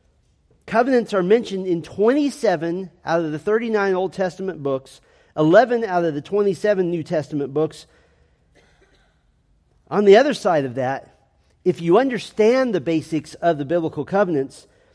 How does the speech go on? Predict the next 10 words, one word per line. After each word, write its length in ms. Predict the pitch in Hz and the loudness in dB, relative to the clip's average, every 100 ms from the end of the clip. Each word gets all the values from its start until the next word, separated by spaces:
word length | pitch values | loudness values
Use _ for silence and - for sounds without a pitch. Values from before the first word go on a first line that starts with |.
| _ _ | _ _
the 220 | 160 185 | 2 4
storyline 600 | 190 - 214 285 285 208 | 4 4 6 8 6 2
of 80 | 170 | 2
the 60 | 135 | -2
Bible 420 | 120 190 277 214 | -2 0 0 0
now 240 | 147 214 | 0 0
jumps 480 | 185 104 185 254 - | 0 2 2 2 0
off 260 | 185 208 - | -4 -4 -6
the 80 | 139 | -8
pages. 580 | 165 175 113 - - | -4 -4 -4 -18 -20